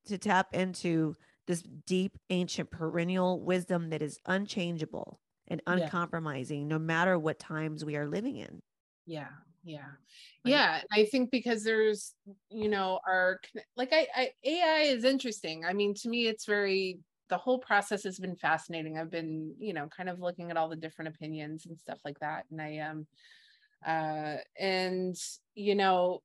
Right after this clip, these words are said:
Speaker 2: the idea of it being a sociopath is interesting, 'cause to me, that's, like, pure creation, pure go, go, go, do the thing, do the thing,
Speaker 1: Right.
Speaker 2: do the thing. And then you,
Speaker 1: Right.
Speaker 2: like,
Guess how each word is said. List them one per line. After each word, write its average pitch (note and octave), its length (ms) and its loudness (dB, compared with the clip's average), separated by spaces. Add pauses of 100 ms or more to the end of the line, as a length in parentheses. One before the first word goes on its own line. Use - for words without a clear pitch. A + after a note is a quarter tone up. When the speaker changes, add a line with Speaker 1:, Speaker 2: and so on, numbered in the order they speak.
(100)
Speaker 2:
the A3 280 4
idea A#3 360 8
of A3+ 100 0
it G#3+ 220 4
being C4 240 6
a B3 40 6
sociopath C4 760 4
is G#3 120 -4
interesting, G#3 480 -4
'cause G3 140 -8
to - 160 -4
me, A#3+ 160 6
that's, A3+ 240 6
like, G3 200 4
pure G3+ 240 4
creation, G3 680 -2
pure G3+ 380 4
go, G#3 280 4
go, G3+ 200 4
go, G#3 260 4
do A3 180 -2
the G3 80 -8
thing, G#3+ 300 4
do A#3+ 160 2
the G#3 60 -6
thing, B3 160 0
Speaker 1:
Right. A3 100 -6
Speaker 2:
do A3+ 140 -4
the G#3 80 -8
thing. A3 300 -2
And F#3+ 120 -2
then F#3+ 120 -2
you, G3 80 0
Speaker 1:
Right. G3+ 80 4
Speaker 2:
like, F#3 260 2